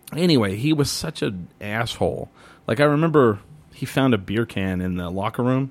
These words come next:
and he came out and he said, "Whose is this?" And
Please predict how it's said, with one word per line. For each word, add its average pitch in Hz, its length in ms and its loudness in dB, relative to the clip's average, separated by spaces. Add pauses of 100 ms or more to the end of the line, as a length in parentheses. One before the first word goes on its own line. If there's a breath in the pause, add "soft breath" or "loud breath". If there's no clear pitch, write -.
(480 soft breath)
and 107 120 -2
he 101 60 0
came 110 240 0
out 110 100 4
and 104 80 0
he 98 40 -4
said, 98 200 -2
"Whose 110 260 0
is 101 120 -4
this?" 104 400 2 (380 loud breath)
And 101 420 0